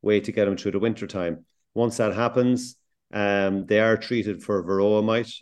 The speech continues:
Uh, varroa is a, is a, is a huge issue for our bees. And, um, and then I put mouse guards on the front of the hives to prevent mice getting in over winter. And after that, then the bees look after themselves over the winter. So they will cluster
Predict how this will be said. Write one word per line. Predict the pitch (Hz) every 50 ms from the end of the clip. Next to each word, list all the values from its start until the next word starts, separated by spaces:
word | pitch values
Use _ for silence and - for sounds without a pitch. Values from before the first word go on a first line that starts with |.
| _ -
Uh, | 101 98 98
varroa | 87 92 101 104 104 104 104 101
is | 87 98
a, | 98 92 95 - - -
is | 87 87 87
a, | 95 90 92 - 90
is | 80 82
a | 87
huge | 78 - - - - 107 107 101 85 85
issue | - 104 - - 101 98
for | - - 104 95
our | 92 85
bees. | 76 117 117 117 110 - - _ _ _ _ _ _ _ _ _
And, | - 104 101 98 98 95 92 92
um, | 101 98 95 95 92 92 92 90 90 90 87 - _ _ _
and | - 98 95
then | 104 107 107 104 107 104 -
I | 101 95
put | - - 113 - 104
mouse | 107 107 107 104 -
guards | - 107 101 98 98 85
on | 98 92 92
the | 90
front | - - 101 98 90 98
of | 87
the | 85
hives | 95 104 107 113 104 - -
to | -
prevent | - - 85 95 98 95 - - - _ -
mice | - 101 113 123 127 -
getting | - 110 104 92 92
in | 90 90
over | 90 87 85 87 90
winter. | 90 92 95 90 - 101 92 90 - _ _ _ _ _ _
And | - 101 104
after | 110 117 110 107 - 117 107
that, | 107 98 101 -
then | 101 95 92
the | 90 87
bees | 98 101 101 101 95 90 - - -
look | - 104 101 -
after | 104 101 98 - - 87
themselves | 87 85 - - 98 92 92 90 82 - -
over | 95 92 82 87
the | 92
winter. | 92 95 92 90 90 - 85
So | - - 113 107 104
they | 123 123 123
will | 127 123 113
cluster | - - - 123 120 - - - - 139 135 127 - -